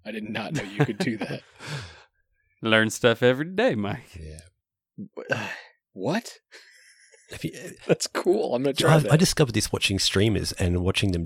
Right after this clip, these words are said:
Speaker 2: do things while they're parachuting. I'm like, "Hang on, whoa, whoa, whoa." They're like, yeah, they're on their phone texting somebody while they're sh-, parachuting in. And then, yeah, realized it auto run.
Speaker 1: Here's me, like,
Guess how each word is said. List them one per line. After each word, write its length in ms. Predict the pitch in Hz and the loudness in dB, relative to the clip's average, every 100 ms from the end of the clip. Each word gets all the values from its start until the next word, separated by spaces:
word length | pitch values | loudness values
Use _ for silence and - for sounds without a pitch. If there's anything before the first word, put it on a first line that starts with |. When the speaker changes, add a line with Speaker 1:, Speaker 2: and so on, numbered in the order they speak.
| 82 | -2
Speaker 2:
do 220 | 95 101 | 2 2
things 420 | 110 - - 76 82 | 2 -4 -6 -6 -4
while 120 | 82 | -2
they're 140 | 85 | -2
parachuting. 540 | - 98 139 - - 73 | 0 0 0 -4 -8 -6
I'm 80 | 95 | -4
like, 160 | 101 | -6
"Hang 320 | - 170 185 87 | -6 -2 0 0
on, 220 | - - - | -2 -10 -4
whoa, 360 | - 160 - 62 | 0 2 2 2
whoa, 240 | 60 - | 0 0
whoa." 240 | 60 53 | -2 -2
They're 160 | 50 107 | -2 -2
like, 420 | - 104 - - _ | -2 -4 -8 -16 _
yeah, 140 | 180 | 0
they're 220 | 95 131 127 | 4 4 4
on 100 | 123 | 2
their 80 | 113 | 2
phone 720 | - 135 151 95 78 101 101 120 - - - _ - | 2 4 4 2 0 -8 -12 -14 -20 -20 -20 _ 0
texting 360 | 131 - 147 127 | 0 2 0 2
somebody 640 | - 82 - - - - - | 0 -4 -10 -14 -16 -18 -6
while 140 | 107 | -2
they're 140 | 98 92 | 0 0
sh-, 200 | - - | -2 -4
parachuting 440 | - 101 - 101 113 131 | 0 0 0 -4 -4 -4
in. 140 | 78 | -6
And 120 | 78 | -10
then, 240 | 82 85 85 | -10 -12 -10
yeah, 280 | 110 127 82 - _ - | -4 -4 -4 -12 _ -10
realized 340 | 95 85 85 | -6 -6 -6
it 80 | - _ _ | -10 _ _
auto 200 | - 110 | -4 -2
run. 200 | 98 82 - _ _ _ _ _ _ _ | -2 -4 -10 _ _ _ _ _ _ _
Speaker 1:
Here's 380 | - 160 196 - | -12 -6 -4 -4
me, 260 | 135 151 156 | -4 -2 2
like, 360 | 110 101 - | 2 0 -8